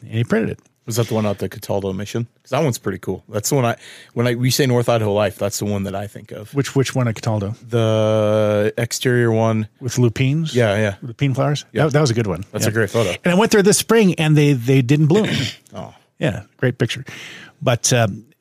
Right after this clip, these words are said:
Speaker 1: anyway, so the more I would print, uh, send the paper, the more, more they'd print. And, and, uh, and then my ex-wife was, was, she gaslighted the hell out of me, right, for years and years and years. That'd be a whole different topic of conversation.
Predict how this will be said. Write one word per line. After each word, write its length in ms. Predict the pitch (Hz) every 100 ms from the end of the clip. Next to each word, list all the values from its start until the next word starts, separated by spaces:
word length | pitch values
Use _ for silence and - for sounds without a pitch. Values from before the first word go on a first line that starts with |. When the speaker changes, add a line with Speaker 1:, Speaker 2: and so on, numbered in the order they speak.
| -
Speaker 1:
anyway, 300 | 208 202 135
so 320 | - 160 135
the 240 | - 147
more 240 | 139 151 151
I 180 | 139 131 -
would 180 | 139 131
print, 240 | 135 151 _ -
uh, 220 | 143 123
send 200 | - 143
the 40 | 110
paper, 200 | - 202
the 80 | 123
more, 120 | 113
more 160 | 120 117
they'd 140 | 101
print. 260 | - 208 - - _ _
And, 420 | 139 113 107 107 -
and, 280 | 113 107 104
uh, 120 | 101 110 - - - - -
and 100 | 143
then 80 | 135
my 140 | 131 170
ex-wife 600 | 175 190 170 160 - -
was, 580 | - 131 123 107 - -
was, 460 | 147 143 127 117 117 - -
she 260 | 165 - 240
gaslighted 760 | 151 135 120 127 - 101 101 92
the 100 | 95
hell 320 | - 101 90
out 140 | 85
of 80 | -
me, 240 | 82 80 -
right, 320 | - 98 95
for 140 | -
years 400 | 107 117 120 107
and 80 | 104
years 240 | 92 87 87
and 80 |
years. 260 | 82 76 -
That'd 180 | 113 123
be 100 | 101
a 100 | 101
whole 280 | 110 117 101
different 360 | 98 98 87 76
topic 260 | 92 87
of 40 | -
conversation. 540 | 92 80 110 104 92